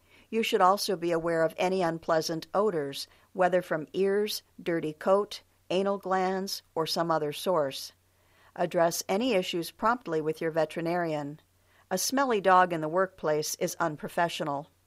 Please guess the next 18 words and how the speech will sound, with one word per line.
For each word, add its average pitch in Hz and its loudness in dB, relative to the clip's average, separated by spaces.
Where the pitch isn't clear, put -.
Professional 233 0
behavior 190 0
is 156 -2
also 160 0
very 156 0
important. 156 -6
You 277 2
are 226 4
responsible 180 0
for 160 -6
keeping 226 -4
your 175 0
dog 170 4
under 160 0
control 170 0
at - -2
all 170 2
times. 165 -2